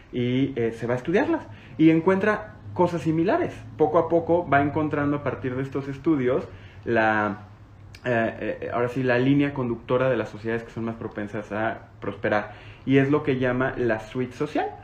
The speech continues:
¿no? Que es muy catchy, muy listo de su parte, creo, el generar este tipo de conceptos. Es un libro que también para los que son más analíticos, veo abogados como Rivas conectándose,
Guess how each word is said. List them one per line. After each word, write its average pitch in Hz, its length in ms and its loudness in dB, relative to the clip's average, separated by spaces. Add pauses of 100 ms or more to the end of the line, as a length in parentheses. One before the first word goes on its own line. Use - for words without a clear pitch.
(320)
¿no? 220 260 0
Que 165 140 6
es 160 80 2
muy 165 180 4
catchy, 185 340 0
muy 156 260 0
listo 170 320 0
de 160 60 0
su 143 160 -6
parte, 143 360 -2
creo, 139 380 0
el 127 100 -2
generar 117 360 -2
este 120 200 -4
tipo 123 280 -2
de 120 80 0
conceptos. 123 580 -4
Es 143 180 -2
un 165 160 4
libro 147 440 2 (400)
que 117 80 -2
también 117 320 -2
para 117 180 -2
los 110 160 -4
que - 100 -18
son 120 320 -4
más 117 240 -4
analíticos, 113 720 -4
veo 113 160 2
abogados 113 480 2
como 110 240 -6
Rivas 120 380 -2
conectándose, 110 880 -4